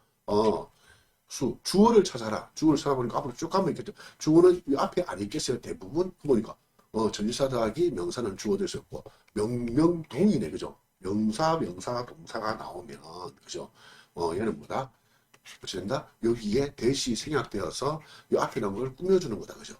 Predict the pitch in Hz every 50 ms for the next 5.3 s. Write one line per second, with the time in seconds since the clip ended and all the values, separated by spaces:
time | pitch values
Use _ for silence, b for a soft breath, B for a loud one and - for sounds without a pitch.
0 | _ - 73 76 82 73 73 - b b b b - 113 113 127 139 123 123 120
1 | 110 98 82 80 78 - 135 139 135 - 104 95 - 80 92 - - 71 69 -
2 | - - - - - 151 - - 190 202 170 107 - 101 - - _ _ _ -
3 | 120 160 196 214 208 185 170 - - 160 - - - 98 139 170 156 127 123 127
4 | - _ _ _ b b b b b 123 143 180 202 190 165 - - - 117 117
5 | 120 120 135 165 165